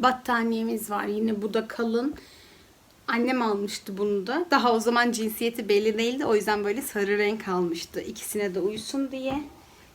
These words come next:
Bir tane de müslin koyacağım. Ne olur ne olmaz. Şu şekilde. Bu ikisini de ekliyorum.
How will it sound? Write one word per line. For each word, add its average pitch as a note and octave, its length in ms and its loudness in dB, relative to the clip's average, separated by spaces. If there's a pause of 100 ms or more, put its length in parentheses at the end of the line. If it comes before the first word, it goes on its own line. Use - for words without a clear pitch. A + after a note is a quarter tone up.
(120)
Bir E4 220 0
tane C4 460 -4
de E4 240 0 (400)
müslin C4+ 460 0
koyacağım. G#3 600 -2
Ne A3+ 120 0
olur G3+ 300 0
ne G#3+ 140 -2
olmaz. G3+ 420 -2 (600)
Şu - 200 -4
şekilde. G#3 840 -2 (920)
Bu C#4 100 -2
ikisini A#3 480 -6
de C4+ 60 -2
ekliyorum. A3+ 960 -2